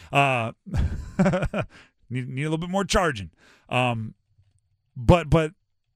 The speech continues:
the, the campaign managers, if you will, their social team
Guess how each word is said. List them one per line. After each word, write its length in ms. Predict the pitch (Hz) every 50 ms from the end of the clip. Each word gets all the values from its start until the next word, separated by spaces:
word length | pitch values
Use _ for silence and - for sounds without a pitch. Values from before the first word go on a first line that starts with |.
| _ _ -
the, 420 | 131 120 120 147 160 147 143 143 120
the 460 | 101 147 147 135 131 127 123 113 113 - _ _ _ _ _ _ _ -
campaign 520 | - - 208 208 - - 214 214 214 202 170
managers, 460 | 143 135 127 120 110 110 120 107 110
if 140 | 110 - 117
you 100 | 110 101
will, 140 | 110 123
their 160 | 131 156 175 156
social 440 | - 208 233 262 226 190 214 160
team 320 | - - 127 117 120 135